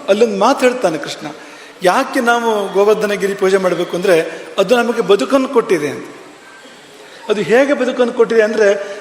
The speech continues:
ಗೋವುಗಳು ನಮಗೆ ಬದುಕನ್ನು ಕೊಟ್ಟಿದ್ದಾವೆ, ಗೋವುಗಳಿಗೆ ಆ ಬೆಟ್ಟ ಬದುಕನ್ನು ಕೊಟ್ಟಿದೆ ಅಂತ.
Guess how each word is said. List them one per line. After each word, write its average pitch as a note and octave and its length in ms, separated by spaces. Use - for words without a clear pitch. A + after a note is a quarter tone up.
ಗೋವುಗಳು C4+ 460
ನಮಗೆ A#3 260
ಬದುಕನ್ನು G3 360
ಕೊಟ್ಟಿದ್ದಾವೆ, D#3+ 840
ಗೋವುಗಳಿಗೆ A#3 680
ಆ G#3 180
ಬೆಟ್ಟ G3 300
ಬದುಕನ್ನು F3+ 420
ಕೊಟ್ಟಿದೆ C#3+ 400
ಅಂತ. B2+ 180